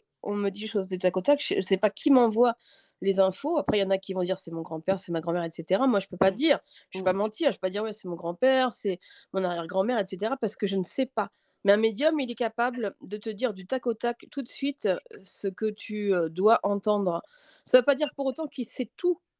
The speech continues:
Speaker 1: parce que le piège à con, hein, c'est de dire : « Ouais, mais le médium, il doit tout savoir. » Non, quand il ne sait pas, il ne sait pas. Si on ne lui envoie pas les informations, c'est
Speaker 2: Bah
Speaker 1: qu'on ne
Speaker 2: oui.
Speaker 1: doit pas les savoir. Il y a un, il y a une barrière toujours qui se fait entre,
Speaker 2: Sûr.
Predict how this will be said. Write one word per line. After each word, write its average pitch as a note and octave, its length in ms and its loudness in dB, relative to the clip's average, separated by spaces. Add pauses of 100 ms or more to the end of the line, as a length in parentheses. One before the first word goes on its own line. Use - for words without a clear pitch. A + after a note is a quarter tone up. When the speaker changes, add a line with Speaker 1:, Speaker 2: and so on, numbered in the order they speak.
(180)
Speaker 1:
parce G#3 140 -4
que B3+ 200 -2 (260)
le A3 100 2
piège D4+ 440 -2
à G#3+ 120 -2
con, C4+ 260 -6 (140)
hein, G#3 280 -6
c'est A3+ 200 -10
de G3 120 -6
dire : « A#3 220 0
Ouais, C#4+ 80 6
mais A#3 80 4
le G3+ 60 0
médium, G3+ 240 0
il A3+ 60 -2
doit F#3+ 100 0
tout - 60 -14
savoir. » F#3+ 440 -6
Non, C#4 180 2 (420)
quand G#3+ 200 2
il A#3 120 -2
ne A3 80 4
sait G#3+ 200 0
pas, D#4+ 240 0
il G#3+ 160 -2
ne G3 100 0
sait E4 240 -6
pas. F#3+ 260 -4 (420)
Si - 220 -8
on A#3+ 80 6
ne A#3+ 140 2
lui B3 180 0
envoie A#3+ 260 0
pas A#3+ 140 -2
les G3+ 100 -2
informations, G3 440 -6
c'est D#3+ 140 -4
Speaker 2:
Bah - 20 2
Speaker 1:
qu'on E3 120 4
ne F#3+ 40 4
Speaker 2:
oui. - 20 2
Speaker 1:
doit F#3+ 120 2
pas C#4 140 -4
les C4 80 -2
savoir. G#3+ 480 0
Il G3 40 -6
y G#3 80 2
a G#3 200 4
un, G3+ 220 -2 (100)
il G3 80 -14
y G#3 80 0
a G#3 40 0
une A3 120 -4
barrière C4 560 0
toujours G3+ 160 -14
qui G3+ 100 -12
se - 160 -20
fait F3 160 -6 (600)
entre, G#3+ 480 0
Speaker 2:
Sûr. - 60 -20